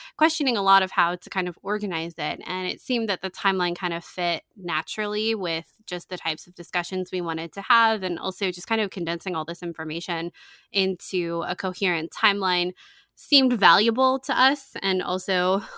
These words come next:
logical to follow, for, for hopefully for all of you listening. Um, I hope it's been logical. <laughs> And, but, uh, when deciding, like, where to kind of break off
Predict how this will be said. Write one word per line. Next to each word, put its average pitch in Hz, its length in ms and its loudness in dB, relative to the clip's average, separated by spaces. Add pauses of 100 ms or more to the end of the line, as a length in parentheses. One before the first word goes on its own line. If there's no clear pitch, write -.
logical 190 600 2
to 202 100 -6
follow, 190 540 2 (180)
for, - 300 -16
for - 120 -16
hopefully 208 400 2
for - 160 -2
all 175 200 4
of 175 100 -4
you 175 160 -4
listening. 180 720 -4
Um, 175 240 -2
I 185 40 -4
hope 196 200 -2
it's - 80 -10
been 180 140 -4
logical. 170 480 -6
<laughs> - 60 -20 (440)
And, 247 580 6 (540)
but, 190 420 4
uh, 185 380 4
when 202 220 0
deciding, 208 420 4
like, 175 160 2
where 180 320 0
to - 120 -10
kind 180 260 -2
of 170 260 -4
break 180 580 -4
off 165 380 2